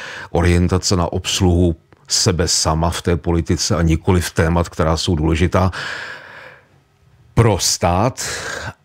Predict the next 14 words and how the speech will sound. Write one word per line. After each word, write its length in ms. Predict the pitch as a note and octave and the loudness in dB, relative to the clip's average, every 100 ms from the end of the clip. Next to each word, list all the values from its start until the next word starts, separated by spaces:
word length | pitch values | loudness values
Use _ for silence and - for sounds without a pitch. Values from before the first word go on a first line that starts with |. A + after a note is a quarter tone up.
| _ | _
a 340 | F#2+ F2+ F2+ D2+ - _ _ _ | 0 2 2 0 -8 _ _ _
to 120 | G#2 | 0
v 200 | F#2 E2 | 0 0
době, 680 | G2+ D#2+ F2+ F2 F#2+ A2 A2+ _ _ - - - - | 0 2 2 2 2 0 -4 _ _ -20 -20 -20 -10
která 260 | - F#2 | -2 2
je 80 | G2 | 2
velmi 240 | F2+ G2 | 2 2
turbulentní, 800 | G2 G#2 G2 B2 F#2 - B1+ B1+ - _ _ - - | 2 0 2 2 0 -2 -8 -8 -12 _ _ -16 -8
kdy 240 | C#2+ E2+ | -2 0
se 180 | E2 F2+ | 2 0
překles-, 420 | - F#2 G2 F2+ | 0 0 2 0
překresluje 600 | - - - F2+ - F#2+ | 0 -2 0 0 2 0
světová 520 | F2 F2 D#2+ F#2 F#2 | 0 -2 0 0 2
geopolitika, 960 | F2 E2 F2 F#2+ G2+ D#2+ F#2+ - F#2+ F2+ | 0 0 0 0 -2 0 -2 0 2 2